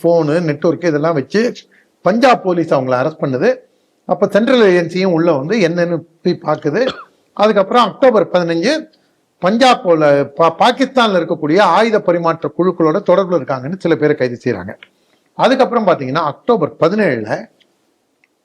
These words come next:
புட்டபர்த்தி சாய்பாபா, அந்த புட்டபர்த்திக்கு பக்கத்துல மகாத்மாவா இருந்து மறைந்த அந்த புட்டபர்த்திக்கு பக்கத்துல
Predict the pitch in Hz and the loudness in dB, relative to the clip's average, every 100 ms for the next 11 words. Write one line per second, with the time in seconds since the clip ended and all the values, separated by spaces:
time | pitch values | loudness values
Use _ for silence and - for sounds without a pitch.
0 | - 196 247 214 160 147 151 170 151 110 | -8 -4 0 0 -2 0 2 4 2 0
1 | - _ _ _ _ _ - 143 170 170 | -8 _ _ _ _ _ -6 -4 -4 -2
2 | 180 170 113 113 110 - - 139 117 117 | -2 -2 -2 -8 -10 -8 -8 -6 -6 -8
3 | - _ _ _ _ _ _ _ _ - | -10 _ _ _ _ _ _ _ _ -6
4 | 147 143 170 156 143 135 127 139 123 123 | -2 0 0 -2 0 0 -2 -4 -4 -4
5 | 135 127 147 - 185 - _ - - _ | -2 0 -2 -2 -12 -14 _ -20 -20 _
6 | 151 156 160 156 160 139 120 110 - - | -6 -4 -4 -4 -4 -4 -6 -10 -8 -8
7 | - 123 139 | -6 -6 -8